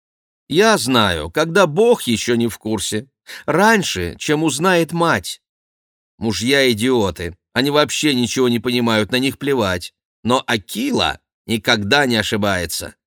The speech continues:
Тело само рассказывает мне. Щеки,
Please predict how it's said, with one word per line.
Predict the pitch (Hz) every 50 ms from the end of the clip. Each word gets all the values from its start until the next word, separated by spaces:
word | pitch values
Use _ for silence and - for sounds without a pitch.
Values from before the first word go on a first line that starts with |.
| _ _ _ _ _ _ _ _ _ _
Тело | - - 123 127 123 120 120 120
само | 113 - - 127 120 117 117 123 131 127 117
рассказывает | 110 107 - - - - 117 107 104 101 82 95 98 95 95 87 -
мне. | 98 95 92 92 87 85 82 - _ _ _ _ _ _ _ _
Щеки, | - - - - - - 131 156 170 175 175 170 147 - 147 147 143